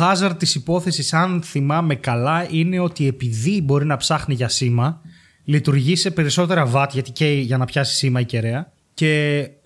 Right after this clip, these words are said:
επειδή υπάρχει electric interference από τον αέρα, μπορεί να πάρει φωτιά το κινητό σου.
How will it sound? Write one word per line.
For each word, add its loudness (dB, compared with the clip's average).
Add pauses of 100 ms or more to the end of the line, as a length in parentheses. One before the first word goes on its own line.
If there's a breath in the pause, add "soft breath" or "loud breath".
(140)
επειδή 0
υπάρχει 0
electric 2
interference 2
από -6
τον 0
αέρα, 0
μπορεί 0
να 0
πάρει -2
φωτιά -2
το -2
κινητό 2
σου. -10